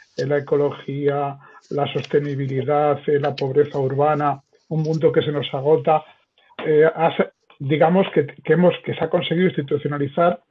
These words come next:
por Naciones Unidas en la Agenda veinte treinta y los O D S, que los diecisiete O D S han tenido una importancia, un éxito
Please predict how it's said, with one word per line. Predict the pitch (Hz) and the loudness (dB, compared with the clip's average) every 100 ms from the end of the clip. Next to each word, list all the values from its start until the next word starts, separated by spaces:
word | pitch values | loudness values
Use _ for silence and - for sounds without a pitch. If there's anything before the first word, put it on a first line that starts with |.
| _ _ - | _ _ -10
por | 143 | -4
Naciones | 139 139 156 151 | -4 -2 -2 -2
Unidas | 160 170 180 170 | 0 2 2 2
en | |
la | 139 | 0
Agenda | - 139 135 | -2 -4 -2
veinte | 135 139 151 | 0 -2 -2
treinta | 151 190 185 185 233 - - - _ _ _ _ | 0 2 4 2 0 -4 -20 -20 _ _ _ _
y | 214 233 247 254 _ | 4 6 6 2 _
los | 165 156 151 151 147 147 135 160 | 0 4 6 8 8 6 4 2
O | 156 | 6
D | 160 190 | 8 6
S, | 190 175 240 _ | 2 -4 -4 _
que | - | -14
los | 135 | -12
diecisiete | 123 131 - 113 143 | -10 -10 -10 -8 -2
O | 143 | 0
D | 143 | 2
S | 147 165 | 2 0
han | 156 123 | -2 -2
tenido | 147 160 156 - _ _ _ - | -2 2 2 0 _ _ _ -12
una | 156 156 151 156 156 | -8 -8 -6 -6 -4
importancia, | 147 139 143 123 180 185 - 147 | -6 -6 -6 0 0 0 -2 -4
un | 143 | -2
éxito | 165 175 151 135 131 - | -2 -2 -4 -6 -8 -8